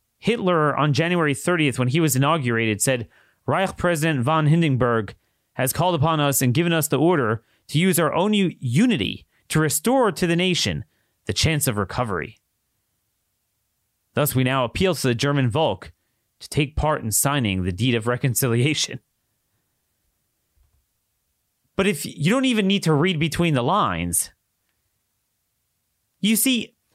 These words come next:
Biden could have truly sounded like a statesman and seemed like he was trying to unify and address Trump voters without even giving in on a single issue. He could have been a, re-, see,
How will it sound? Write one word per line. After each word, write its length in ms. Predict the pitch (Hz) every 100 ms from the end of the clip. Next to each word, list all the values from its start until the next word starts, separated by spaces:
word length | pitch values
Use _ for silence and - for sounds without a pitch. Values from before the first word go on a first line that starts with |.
| _
Biden 600 | 127 113 208 330 320 285 -
could 220 | - 240
have 140 | 196
truly 440 | - - 185 214 175
sounded 460 | - 151 165 170
like 180 | 170 160
a 40 |
statesman 760 | 143 - 160 156 - 175 170 156 _ _ _ _ _ _ _ -
and 180 | 170 160
seemed 320 | - 196 208
like 200 | 190 175
he 80 | 180
was 140 | 160
trying 360 | - 165 165 180
to 100 | 151
unify 720 | 131 165 175 165 156 156 160 151 _ _ _ _ _ _
and 140 | 156 156
address 480 | 123 135 151 156 -
Trump 320 | - 165 143
voters 500 | 139 147 170 160 - _ _ _ _ -
without 400 | 185 247 233 311
even 320 | 302 269 226
giving 340 | 156 269 269 262
in 100 | 269
on 100 | 226
a 80 | 202
single 320 | - 254 240
issue. 360 | 277 - - - _ - -
He 220 | - 294
could 160 | 302 339
have 140 | 226
been 300 | 269 262 220 - _ _ -
a, 120 | 233
re-, 240 | 208 - - -
see, 320 | - 254 196